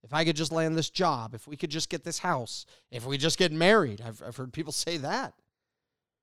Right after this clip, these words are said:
But honestly, it goes the other way around. Culture builds confidence. And it takes really mentally and emotionally tough people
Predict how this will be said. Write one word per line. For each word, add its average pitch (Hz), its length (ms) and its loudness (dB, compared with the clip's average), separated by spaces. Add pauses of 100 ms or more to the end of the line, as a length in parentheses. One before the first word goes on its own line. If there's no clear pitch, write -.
(220)
But 170 100 4
honestly, 185 480 8
it 170 200 -6
goes 170 220 2
the 165 140 0
other 160 120 0
way 156 160 0
around. 147 360 -2 (200)
Culture 151 640 2 (240)
builds 135 460 -2 (180)
confidence. - 600 -6 (920)
And 175 140 4
it 180 80 0
takes 175 280 -4 (260)
really 240 500 4
mentally 175 640 4
and 147 80 -2
emotionally 156 540 0
tough 160 260 -2
people 226 420 -12